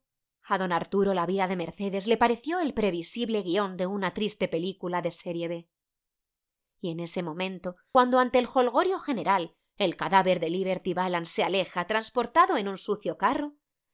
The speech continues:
don Arturo Pomar, Empequeñecido, siente un pujo violento, mientras imagina a Mercedes escondida entre las sombras, disparando como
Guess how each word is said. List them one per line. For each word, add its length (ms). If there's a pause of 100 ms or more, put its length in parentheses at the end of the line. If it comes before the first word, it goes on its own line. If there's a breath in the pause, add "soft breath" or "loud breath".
(160)
don 180
Arturo 420
Pomar, 360 (180)
Empequeñecido, 960 (260)
siente 400
un 180
pujo 320
violento, 640 (320)
mientras 420
imagina 500
a 40
Mercedes 520
escondida 560
entre 260
las 160
sombras, 540 (280)
disparando 680
como 180